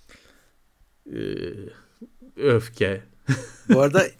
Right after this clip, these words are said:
Speaker 2: He-Man'in şeyi var, oyuncakların hikayesi var. Bu, bir yerlerde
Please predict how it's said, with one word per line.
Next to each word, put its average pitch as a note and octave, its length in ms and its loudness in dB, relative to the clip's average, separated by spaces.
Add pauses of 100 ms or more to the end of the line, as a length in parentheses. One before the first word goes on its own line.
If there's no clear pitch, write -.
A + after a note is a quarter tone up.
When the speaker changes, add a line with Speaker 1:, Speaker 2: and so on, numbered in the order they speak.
(100)
Speaker 2:
He-Man'in C#3+ 400 2
şeyi D#3 280 4
var, B2 220 4
oyuncakların B2 680 0
hikayesi B2+ 480 0
var. A2 220 -2
Bu, A2+ 180 -6
bir A#2+ 40 -2
yerlerde A2+ 580 -2